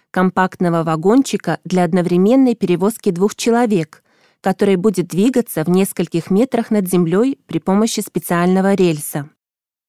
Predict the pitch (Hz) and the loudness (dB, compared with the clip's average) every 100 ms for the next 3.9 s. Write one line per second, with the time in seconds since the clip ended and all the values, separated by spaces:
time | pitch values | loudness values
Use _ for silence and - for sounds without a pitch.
0 | - 214 294 349 - 208 - - 208 208 | -2 0 2 2 0 -4 -6 -2 0 2
1 | 208 202 185 180 190 269 - 185 170 185 | 0 -2 0 0 2 0 0 -4 -2 -4
2 | 165 185 - 277 - 196 190 220 226 202 | -2 -4 -2 -4 -2 -2 -2 -2 -2 0
3 | 185 190 - 202 - - 165 156 - | 2 0 0 -4 -4 -4 -4 -6 -14